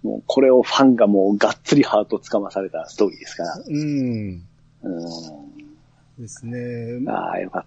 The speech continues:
Speaker 1: た。
Speaker 2: <laughs>
Speaker 1: あの歌、僕何遍も聴くぐらい好きなんですよ。白鳥
Speaker 2: あー。
Speaker 1: えり、えり子さんだったかな。
Speaker 2: あー。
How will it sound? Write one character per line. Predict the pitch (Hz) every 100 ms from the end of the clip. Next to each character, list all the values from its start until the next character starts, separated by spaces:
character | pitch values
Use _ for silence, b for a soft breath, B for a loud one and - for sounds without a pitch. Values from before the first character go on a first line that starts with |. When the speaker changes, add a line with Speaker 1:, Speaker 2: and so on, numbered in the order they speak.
| -
Speaker 1:
た。 | - 135 113 120 110 190 - 117 135 B B B B
Speaker 2:
<laughs> | 110
Speaker 1:
あ |
の | 117 120 123
歌、 | 127 - 139
僕 | 117 120 117 113
何 | 113 123 135 131
遍 | 135 139
も | 139 127
聴 | -
く | 127 120
ぐ | 120
ら | 104
い |
好 | -
き | 117
な | 95
ん |
で | 92
す | -
よ。 |
白 | 82 - 117
鳥 | 110 90
Speaker 2:
あ |
ー。 | 87 101 B B -
Speaker 1:
え | 104
り、 | 110 -
え |
り | 104
子 | 107
さ | -
ん | 73
だ |
っ | -
た |
か | -
な。 | 85 110
Speaker 2:
あ | 110
ー。 | 104